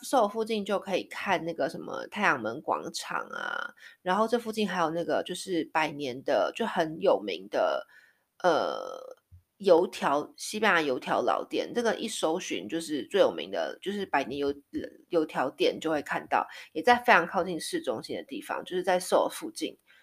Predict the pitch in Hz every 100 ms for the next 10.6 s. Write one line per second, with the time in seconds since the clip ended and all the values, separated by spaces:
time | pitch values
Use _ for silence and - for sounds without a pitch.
0 | _ _ - 202 - 180 185 180 175 170
1 | - 160 - 60 76 98 92 - - -
2 | - - - 233 233 214 202 190 147 117
3 | 127 - - 180 - 113 107 160 202 196
4 | 185 139 - 285 - 254 247 262 254 -
5 | - - 302 339 359 349 349 269 202 180
6 | 196 196 208 214 - - 311 294 285 233
7 | 214 202 170 151 151 147 120 123 - -
8 | - - 262 294 302 294 277 254 196 139
9 | 151 165 165 185 180 - 170 180 175 151
10 | 156 - 147 143 107 -